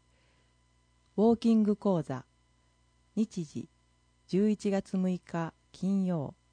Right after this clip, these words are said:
十時から十二時。九時三十分から受付。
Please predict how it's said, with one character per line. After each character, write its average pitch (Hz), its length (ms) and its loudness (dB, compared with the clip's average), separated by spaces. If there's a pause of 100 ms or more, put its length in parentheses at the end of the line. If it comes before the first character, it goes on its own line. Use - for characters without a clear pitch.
(580)
十 226 240 2
時 165 140 -4
か 143 140 -8
ら 135 140 -6
十 151 240 0
二 180 160 0
時。 143 220 -8 (1000)
九 247 100 2
時 190 140 0
三 220 260 2
十 214 160 2
分 147 320 -10
か 143 160 -10
ら 139 140 -6
受 151 200 -6
付。 - 400 -12